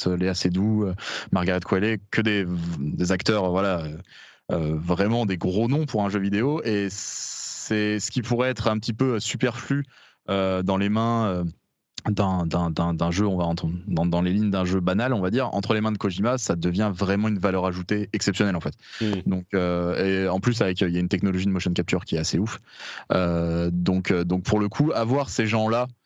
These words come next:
Speaker 1: euh, dans la peau des personnages qu'il a taillés avec Yoji Shinkawa, qui est toujours là pour, euh, pour le, le cara design des personnages, ça apporte vraiment quelque chose de plus à l'histoire et à tout ce que, ce qu'on disait sur les, les moments de jeu.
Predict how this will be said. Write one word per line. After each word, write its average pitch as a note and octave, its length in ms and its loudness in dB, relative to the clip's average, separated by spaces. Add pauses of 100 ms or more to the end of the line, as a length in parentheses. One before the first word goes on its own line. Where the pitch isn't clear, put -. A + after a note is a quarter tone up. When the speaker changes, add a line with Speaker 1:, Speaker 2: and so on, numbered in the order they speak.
(340)
Speaker 1:
euh, F#2+ 100 0
dans A#2 180 2
la A#2+ 120 0
peau B2+ 240 -2
des A2+ 80 -2
personnages G#2+ 560 -2
qu'il - 160 -8
a F2+ 80 -2
taillés G#2 320 0
avec E2+ 220 -4
Yoji F#2+ 200 0
Shinkawa, A#2+ 420 0
qui B2+ 120 -4
est F#2 60 0
toujours G2 260 2
là G#2+ 80 0
pour, F#2 240 -2
euh, E2 120 -4 (200)
pour F#2+ 180 0
le, F2 200 2
le F2 100 0
cara F#2+ 240 2
design F#2 320 0
des F2+ 80 -2
personnages, B2 400 -2 (360)
ça G#2+ 300 0
apporte A2 300 0
vraiment A2+ 480 0
quelque A#2 200 -2
chose G#2 180 -2
de G2+ 60 -2
plus A2 260 -2
à G#2 40 2
l'histoire G#2+ 540 0
et F#2 80 0
à F2+ 60 -2
tout - 120 -14
ce - 80 -14
que, F2 220 -4
ce - 80 -10
qu'on F2 100 -6
disait F2 220 -2
sur F#2 160 -8
les, E2 160 -4 (100)
les F#2 100 0
moments F#2+ 300 2
de F#2 80 0
jeu. F2 140 -4